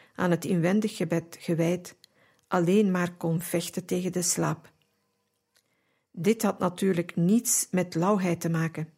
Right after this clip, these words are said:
Theresia kon gedurende de dag nauwelijks een paar minuten laten voorbijgaan zonder aan God te denken. Dikwijls is zulke slaperigheid een gevolg van een tekorte nachtrust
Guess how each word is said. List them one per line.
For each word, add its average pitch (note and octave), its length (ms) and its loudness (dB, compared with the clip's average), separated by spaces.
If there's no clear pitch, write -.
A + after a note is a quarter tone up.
Theresia F#3+ 680 2
kon F3+ 340 0
gedurende E3+ 460 2
de D3+ 160 0
dag G3 280 -2
nauwelijks G3+ 560 2
een F3+ 120 -2
paar F3 220 2
minuten F#3 440 0
laten E3+ 400 -2
voorbijgaan F#3 760 0
zonder F3+ 540 0
aan F#3+ 200 0
God E3+ 200 -2
te E3+ 100 -2
denken. D#3+ 460 -4
Dikwijls F3+ 600 2
is - 220 -2
zulke G3 260 0
slaperigheid F#3 760 0
een F#3 100 -2
gevolg F#3+ 440 0
van F#3+ 260 0
een F3+ 120 0
tekorte G#3 500 -2
nachtrust F3+ 680 -2